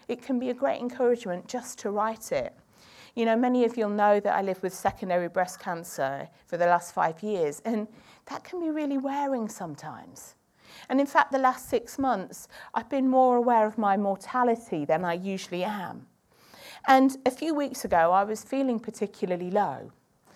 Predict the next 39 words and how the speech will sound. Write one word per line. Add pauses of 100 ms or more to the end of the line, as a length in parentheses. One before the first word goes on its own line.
(180)
So
I
sat
down (480)
and
I
wrote
my
diary. (180)
<laughs> (560)
And
I
started
by
writing
out
a
verse (380)
that
we
had
looked
at
in
small
group. (560)
And
it
directed
me
in
how
I
should
pray. (840)
And
then
I
went